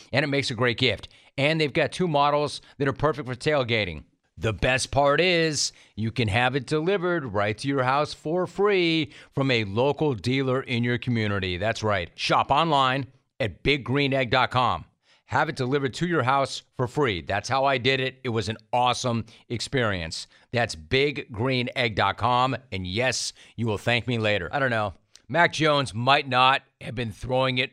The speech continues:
or chucking it all over the yard. But you know what dude did do? He completed twenty-three of twenty-seven passes for two hundred forty-six yards. Wilson, nine of twenty-two. The Jet,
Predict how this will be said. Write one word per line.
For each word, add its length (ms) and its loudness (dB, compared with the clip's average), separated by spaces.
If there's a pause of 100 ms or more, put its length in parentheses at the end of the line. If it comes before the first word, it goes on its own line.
(140)
or 140 -6
chucking 580 -2
it 80 -6
all 160 0
over 140 -2
the 60 -2
yard. 420 2 (560)
But 60 -8
you 40 -6
know 60 2
what 200 2
dude 300 0
did 240 -4
do? 320 -2 (440)
He 140 -10
completed 600 -4
twenty-three 600 0
of 80 0
twenty-seven 560 -2
passes 640 0 (200)
for 120 -8
two 160 0
hundred 240 -2
forty-six 440 -2
yards. 440 2 (960)
Wilson, 640 2 (320)
nine 640 2 (100)
of 200 -4
twenty-two. 1120 -2 (840)
The 160 -2
Jet, 640 2